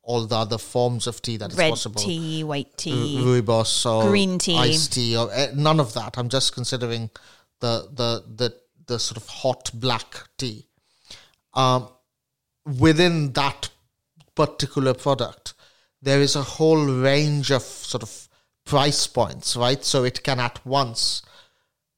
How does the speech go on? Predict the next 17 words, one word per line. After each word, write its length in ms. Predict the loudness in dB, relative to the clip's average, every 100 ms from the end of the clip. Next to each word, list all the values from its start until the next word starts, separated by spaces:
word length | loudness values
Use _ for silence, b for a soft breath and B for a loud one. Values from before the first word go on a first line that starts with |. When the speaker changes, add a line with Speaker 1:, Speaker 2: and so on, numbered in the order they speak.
| _ _
Speaker 1:
uh, 300 | 0 2 0 -4 _ _ _ _
there's 240 | -4 -2
a, 40 | -4
there's 280 | -2 -2
a 40 | -2
phrase 440 | -2 2 2 0
in 140 | -2 -2
Britain, 400 | -4 -2 -4 -2
I 100 | -2
don't 180 | 0 -2
know 60 |
how 160 | -2 -4
familiar 380 | -4 -4 -2 -2
this 200 | -2 -6
will 100 | -6
be 180 | -6 -6
to, 400 | -6 -8 -8